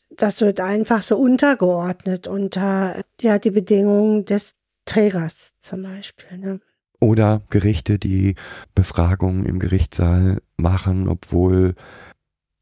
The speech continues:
Speaker 2: es eigentlich klar ist, welche Auswirkungen das auf die Betroffenen hat, wo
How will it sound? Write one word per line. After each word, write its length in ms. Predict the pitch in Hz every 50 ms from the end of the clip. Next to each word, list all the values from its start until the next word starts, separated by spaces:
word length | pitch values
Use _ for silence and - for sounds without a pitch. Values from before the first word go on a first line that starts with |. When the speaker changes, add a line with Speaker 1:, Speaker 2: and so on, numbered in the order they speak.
| _ -
Speaker 2:
es 220 | 101 95 - -
eigentlich 720 | - - 90 92 110 98 - - 80 - 101 - - -
klar 480 | - - 98 95 90 95 110 117 - -
ist, 340 | - - 107 110 110 - _ _ _ - _ _ - 113 -
welche 380 | - 85 95 104 - - - -
Auswirkungen 540 | 85 98 - - - 98 95 - 95 95
das 160 | 95 95 90 -
auf 160 | - - -
die 80 | -
Betroffenen 720 | - - - - - - 95 - - 131 123 117 113 - -
hat, 340 | 110 123 - - - - - _ _ - - _ _ _ _ _ _ _ _ _ _ _ _ _ _ _ _ _ _ -
wo 560 | - - - 95 92 90 90 87 78 - -